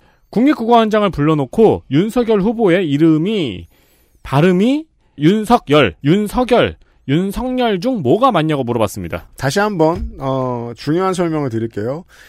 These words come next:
Speaker 2: 이건 그 돈을 집어넣어서, 국고를 집어넣어서 운영을 하고 있는 기관을 무시하고,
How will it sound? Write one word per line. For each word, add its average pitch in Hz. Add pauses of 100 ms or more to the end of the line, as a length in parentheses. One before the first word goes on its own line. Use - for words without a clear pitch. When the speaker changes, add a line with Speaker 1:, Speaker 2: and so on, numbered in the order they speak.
(120)
Speaker 2:
이건 220 (400)
그 233
돈을 214
집어넣어서, 180
국고를 220
집어넣어서 190
운영을 196
하고 196
있는 190
기관을 226
무시하고, 127